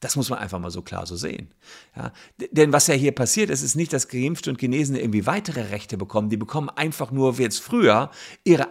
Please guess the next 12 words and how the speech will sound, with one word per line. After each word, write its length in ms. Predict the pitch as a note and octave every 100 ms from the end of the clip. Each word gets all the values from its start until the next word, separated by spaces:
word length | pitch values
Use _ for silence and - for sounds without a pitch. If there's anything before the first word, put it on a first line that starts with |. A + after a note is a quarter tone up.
| -
alten 480 | C#3+ E3 E3 D#3+ C#3
Rechte 500 | C3+ C#3+ - C#3 A2
wieder 280 | A#2 G#2 G2+
zurück. 420 | - A#2+ F3+ -
Und 220 | A2 G#2 -
so 500 | A#2 A3 G#3 - - _ _ B2
muss 140 | A#2
man 100 | A#2+
die 140 | G2 F#2+
Kiste 320 | A#2 G2+ G2+
doch 140 | F#2
betrachten. 600 | - - - G#2 - F#2